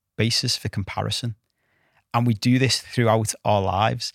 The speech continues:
So we basically just go off the stories that are around it, whatever. The, and who knows? I don't know whether ninety percent of trains on time is a good or a bad thing, or a, you know, a, a successful achievement for a company running a train line. That's not the point.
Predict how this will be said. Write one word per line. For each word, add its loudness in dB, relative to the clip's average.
So 2
we 4
basically 0
just -6
go 2
off -2
the -4
stories 0
that -6
are -4
around 2
it, -2
whatever. 4
The, -4
and -2
who 2
knows? 2
I 4
don't 0
know 0
whether 0
ninety 0
percent -4
of -8
trains -2
on 0
time -2
is -4
a -4
good -6
or -2
a -4
bad -6
thing, -2
or -4
a, -10
you -8
know, -4
a, -10
a -8
successful -4
achievement 0
for -2
a 2
company -2
running -4
a -10
train -2
line. -2
That's -4
not -6
the -16
point. -2